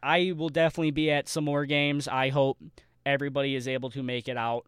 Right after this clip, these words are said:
for a game of their own and see exactly what it is I am talking about. So, we have one more sport to talk about, and it is the S A U football team.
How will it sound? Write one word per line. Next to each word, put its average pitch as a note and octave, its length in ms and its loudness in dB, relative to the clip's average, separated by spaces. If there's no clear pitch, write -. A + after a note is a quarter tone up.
for C#3+ 200 -2
a C#3 80 -6
game C#3 240 -4
of A#2 100 -8
their A#2+ 200 -4
own B2 220 -4
and B2 140 -10
see C3 240 -6
exactly B2 540 -6
what A#2 180 -10
it A2+ 100 -10
is A2+ 200 -10
I A2+ 200 -12
am A2 220 -12
talking B2+ 480 -8
about. F#2+ 300 -14
So, F3+ 560 2
we E3 100 -2
have E3 140 0
one F#3+ 320 0
more B3+ 240 2
sport G#3 340 -6
to - 60 -18
talk F#3 300 0
about, E3+ 380 0
and E3 180 -2
it F3 140 0
is E3 320 -2
the D3+ 240 -6
S F#3 280 0
A F#3 120 0
U D#3+ 500 0
football E3 640 0
team. D3 440 -4